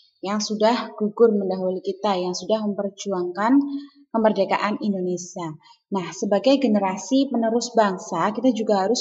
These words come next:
meneruskan perjuangan para pejuang dengan mempertahankan persatuan dan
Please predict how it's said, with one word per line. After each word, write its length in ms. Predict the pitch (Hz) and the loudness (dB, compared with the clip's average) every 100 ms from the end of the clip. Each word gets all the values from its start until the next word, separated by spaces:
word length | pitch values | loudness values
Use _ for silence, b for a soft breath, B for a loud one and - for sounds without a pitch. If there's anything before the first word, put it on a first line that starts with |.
| - | 2
meneruskan 420 | 254 247 - 262 | 2 2 2 2
perjuangan 600 | 254 - 247 247 269 285 | 2 4 4 4 6 6
para 260 | 302 214 214 | 6 4 2
pejuang 640 | 226 214 220 208 285 311 - B B _ _ _ _ _ _ _ | -2 4 8 10 10 4 -2 B B _ _ _ _ _ _ _
dengan 640 | - 240 240 247 285 330 311 | 0 2 4 8 10 10 12
mempertahankan 1040 | 277 262 269 269 254 220 214 214 269 277 | 10 10 6 6 4 2 2 4 6 6
persatuan 880 | 262 254 254 240 240 - 247 262 247 | 4 0 4 2 2 4 6 10 10
dan 320 | 214 214 302 | 10 8 8